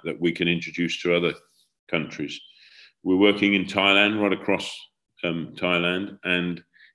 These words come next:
in Vietnam, and at the moment we're looking at, um, the, the Cambodian government. We're interested in what we were doing. We took them up to Shanghai, uh, Shanghai, and they saw the work,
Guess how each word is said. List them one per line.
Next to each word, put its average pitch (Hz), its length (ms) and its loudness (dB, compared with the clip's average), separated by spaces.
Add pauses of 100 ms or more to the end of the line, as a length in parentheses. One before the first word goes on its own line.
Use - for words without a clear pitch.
in 95 240 0
Vietnam, 92 680 2 (420)
and 92 360 2
at 98 160 0
the 90 80 -2
moment 98 460 4
we're 87 100 4
looking 90 300 0
at, 82 100 -4 (340)
um, 85 360 -2
the, 82 240 -2
the 85 100 0
Cambodian 95 640 4
government. 85 420 -4 (1000)
We're 95 160 8
interested 120 480 2
in 80 60 -4
what 82 120 0
we 76 120 0
were 73 60 -2
doing. 85 340 0 (460)
We 95 100 2
took 151 260 2
them 101 140 2
up 101 180 0
to - 100 -2
Shanghai, 95 420 0
uh, - 300 0
Shanghai, 95 460 0
and 87 160 0
they 90 100 2
saw 113 460 4
the 85 100 0
work, 76 360 -2